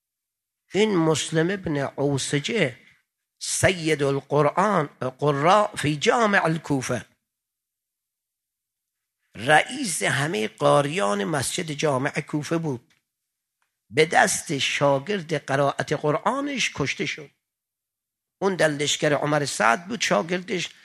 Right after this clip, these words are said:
مسلم ابن عوسجهٔ پیرمرد در لشکر ابا عبدالله علیه السلام بود. یعنی اینا رفت امام حسین علیه السلام مسلمانشون کنه.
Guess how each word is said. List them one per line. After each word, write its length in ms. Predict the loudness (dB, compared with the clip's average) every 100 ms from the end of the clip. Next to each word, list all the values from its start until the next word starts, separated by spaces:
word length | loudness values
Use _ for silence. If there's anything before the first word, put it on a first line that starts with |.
| -20 _
مسلم 340 | -4 -2 -2 -2
ابن 180 | -6
عوسجهٔ 520 | -8 -8 -6 -6 -4 -6
پیرمرد 540 | -6 -6 -4 -4 -4
در 100 | -6
لشکر 400 | -4 -4 -4 -4
ابا 240 | -2 -4 -4
عبدالله 400 | -8 -8 -6 -4
علیه 140 | -4 -6
السلام 400 | -8 -10 -12 -16 -18
بود. 120 | -20 _ _ _ _ _ _ _ _ _ _ _ _ _ _ _ _
یعنی 180 | -4 -2
اینا 200 | 0 -2
رفت 260 | -2 -4 -4
امام 220 | -6 -6
حسین 220 | -8 -8
علیه 120 | -6
السلام 200 | -6 -6
مسلمانشون 800 | -6 -4 -4 -2 -2 -4 -6 -10
کنه. 420 | -14 -16 -16 -18